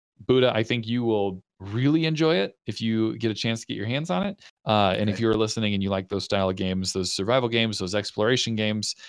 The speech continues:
Speaker 1: uh, it's, it's not combat driven in any way. Um, there is a lot of space flight that's very dependent on a very strong gravity engine. Uh, so good luck with that. It's a challenge.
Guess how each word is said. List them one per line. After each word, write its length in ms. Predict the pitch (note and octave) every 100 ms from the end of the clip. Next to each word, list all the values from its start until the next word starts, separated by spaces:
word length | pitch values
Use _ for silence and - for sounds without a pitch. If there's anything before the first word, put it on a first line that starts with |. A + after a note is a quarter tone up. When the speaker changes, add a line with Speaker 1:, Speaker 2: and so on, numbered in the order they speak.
| - _ G2+
Speaker 1:
uh, 180 | G2 F#2
it's, 140 | - _ -
it's 180 | F#2 -
not 320 | A#2 B2+ B2
combat 500 | C#3 B2+ B2+ B2+ A#2+
driven 300 | A#2+ A#2+ A#2+
in 100 | G2+
any 220 | G#2+ B2
way. 400 | A2 A2 A2+ A#2 -
Um, 340 | G#2 G2 F#2 F2+
there 180 | G#2 G#2
is 100 | G2+
a 60 |
lot 240 | G2+ G#2+ A2
of 220 | G2 A2
space 380 | - - B2 C#3
flight 480 | - C3+ E3+ F3+ - - _ _
that's 180 | G#2+ -
very 300 | A#2 B2 B2
dependent 360 | A2+ B2 C3
on 120 | B2 G#2+
a 60 |
very 220 | A2 G#2+
strong 320 | G2 - G#2+ G2+
gravity 380 | G#2 A2+ B2+
engine. 480 | C3 C#3 D#3 E3+ E3
Uh, 600 | G2+ G2+ G2 F#2+ G2+ - - _
so 300 | - F#2 F#2
good 200 | - A#2
luck 160 | A2+ A2+
with 100 | A2+
that. 260 | D3 - -
It's 160 | F#2
a 40 | F#2+
challenge. 460 | A2 B2+ E3 F3+